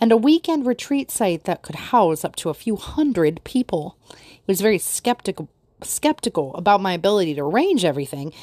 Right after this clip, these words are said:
and who could blame him? I was a part-time teacher at a community college earning three hundred fifty dollars a month, not exactly the credentials they were looking for.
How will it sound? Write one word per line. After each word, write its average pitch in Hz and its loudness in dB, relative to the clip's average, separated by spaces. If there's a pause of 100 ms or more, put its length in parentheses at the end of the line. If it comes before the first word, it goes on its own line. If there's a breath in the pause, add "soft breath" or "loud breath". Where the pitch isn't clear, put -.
(340 loud breath)
and 233 2
who 240 4
could 233 0
blame 214 2
him? 160 -2 (160)
I 208 2
was 220 2
a - 2
part-time 269 -2
teacher 175 -2
at 175 0
a 185 4
community 285 0
college 220 0
earning 214 0
three 262 0
hundred 294 0
fifty 269 -2
dollars 233 4
a 175 -2
month, 170 -4 (480 loud breath)
not 220 2
exactly 196 -2
the 156 -2
credentials 170 0
they 160 0
were 170 2
looking 185 0
for. - -12